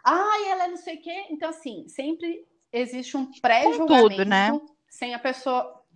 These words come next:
Speaker 1: com tudo na vida. "Ah, ele é negro, então ele é bandido. Ah, ele é branco, ele vai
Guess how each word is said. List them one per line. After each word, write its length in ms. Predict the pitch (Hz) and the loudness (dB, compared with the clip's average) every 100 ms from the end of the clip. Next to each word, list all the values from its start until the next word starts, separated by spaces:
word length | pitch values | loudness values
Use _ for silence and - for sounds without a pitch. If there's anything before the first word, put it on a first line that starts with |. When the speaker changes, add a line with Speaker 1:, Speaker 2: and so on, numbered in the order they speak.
| _ _ _ _ _ - | _ _ _ _ _ -4
Speaker 1:
com 180 | 262 | -4
tudo 260 | 277 262 262 | -2 -4 -4
na 160 | 285 330 | -4 -4
vida. 280 | 233 175 - | -4 -4 0
"Ah, 280 | 269 311 269 | 0 0 0
ele 100 | 277 | -2
é 40 | |
negro, 440 | 277 247 294 320 294 | -4 -4 -4 -4 -6
então 220 | 302 285 | -8 -8
ele 140 | 294 | -6
é 80 | 294 | -8
bandido. 920 | 240 294 311 214 240 240 208 185 175 - - - | -6 -2 -2 -2 -8 -12 -12 -12 -12 -14 -16 0
Ah, 360 | 240 349 381 359 | 2 4 2 0
ele 280 | 330 311 | -4 0
é 80 | 302 | 0
branco, 760 | 240 247 269 330 339 330 320 285 | 0 -4 -4 -4 -6 -6 -6 -6
ele 140 | 277 | -6
vai 140 | 269 | -8